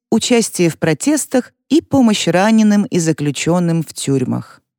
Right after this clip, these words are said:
Падыль вытаращила глаза, увидев в газете имена представителей всех территорий. Среди глав территории Большого острова значилась Чан Мёнок. Если только у неё не найдётся абсолютной тёзки,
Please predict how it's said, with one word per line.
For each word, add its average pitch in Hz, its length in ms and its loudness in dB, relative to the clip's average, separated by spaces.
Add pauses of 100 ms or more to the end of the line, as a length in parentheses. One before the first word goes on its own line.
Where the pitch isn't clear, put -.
(840)
Падыль 202 440 0
вытаращила 196 680 0
глаза, 220 420 0
увидев 175 400 0
в 160 40 -8
газете 170 580 0
имена 175 380 0
представителей 180 800 -2
всех - 320 -4
территорий. 143 720 -4 (480)
Среди 247 340 0
глав 196 300 0
территории 175 540 0
Большого 147 600 -2
острова 262 520 -2
значилась 208 720 -2 (160)
Чан 226 520 0
Мёнок. 190 680 0 (760)
Если 208 300 2
только 202 300 0
у 202 80 4
неё 202 280 4
не 202 120 2
найдётся 180 600 0
абсолютной 165 600 -2
тёзки, 262 560 0